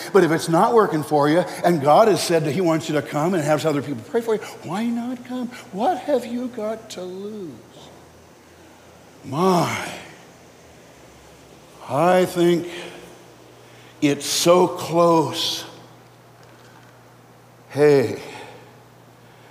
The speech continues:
I love what's going on here, but wouldn't it be terrible?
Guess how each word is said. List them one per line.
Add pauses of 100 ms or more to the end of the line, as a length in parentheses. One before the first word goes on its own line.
(360)
I
love (1200)
what's
going
on
here, (1400)
but
wouldn't
it
be
terrible?